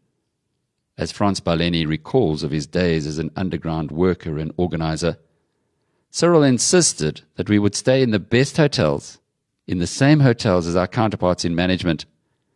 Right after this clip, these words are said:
Our finances were in a mess, but Cyril always told ordinary workers like me,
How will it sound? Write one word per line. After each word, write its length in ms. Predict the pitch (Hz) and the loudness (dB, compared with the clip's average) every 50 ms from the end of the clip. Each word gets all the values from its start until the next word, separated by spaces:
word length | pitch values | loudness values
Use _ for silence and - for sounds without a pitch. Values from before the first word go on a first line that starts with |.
| _ _ _ _ _ _ | _ _ _ _ _ _
Our 160 | - 82 95 - | -6 -6 -6 -4
finances 680 | - - 123 147 151 131 104 95 87 - 98 95 85 | -2 0 2 2 2 2 0 0 0 0 -2 0 2
were 180 | 92 101 104 | 2 4 4
in 120 | 104 107 113 | 4 4 2
a 40 | 117 | 2
mess, 380 | 123 139 156 143 92 - - | 2 2 2 0 0 -2 -4
but 220 | - - 98 - - | -4 -4 -4 -4 -4
Cyril 500 | - - 139 139 139 139 139 139 - - - | -2 0 2 4 4 4 2 2 -2 -2 2
always 420 | 147 151 156 160 165 165 156 - | 4 4 6 6 6 4 2 0
told 300 | - - 143 127 120 117 | 0 0 2 2 2 2
ordinary 400 | - - 131 131 120 117 117 113 | 2 4 4 4 4 4 4 4
workers 340 | 104 110 110 104 - 110 113 | 6 6 4 4 2 -2 -2
like 220 | 110 104 104 - | 0 0 0 0
me, 340 | - 110 107 87 78 76 - | 2 2 2 2 2 -2 -6